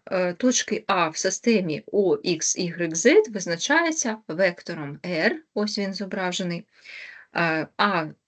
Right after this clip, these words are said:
центра проєкції S визначається вектором R нульове,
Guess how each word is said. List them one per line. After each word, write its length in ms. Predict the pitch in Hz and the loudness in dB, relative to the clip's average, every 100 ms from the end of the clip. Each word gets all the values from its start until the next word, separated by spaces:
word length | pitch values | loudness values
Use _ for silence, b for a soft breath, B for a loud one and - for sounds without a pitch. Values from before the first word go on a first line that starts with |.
| _ | _
центра 420 | - 233 208 190 | 4 4 6 2
проєкції 840 | - 196 180 170 170 - 160 - - | -2 0 0 0 -2 -4 -4 -8 -2
S 440 | 277 415 - - _ _ _ _ - | 0 2 -2 -6 _ _ _ _ -10
визначається 840 | 185 175 175 269 339 320 - 240 - | -8 -6 -2 2 2 0 0 0 -2
вектором 600 | 185 226 240 226 190 196 b b b b _ | 0 0 2 0 0 -2 b b b b _
R 220 | 202 220 233 _ _ - | 2 2 -2 _ _ -4
нульове, 520 | 190 190 165 143 | -2 -2 -2 -4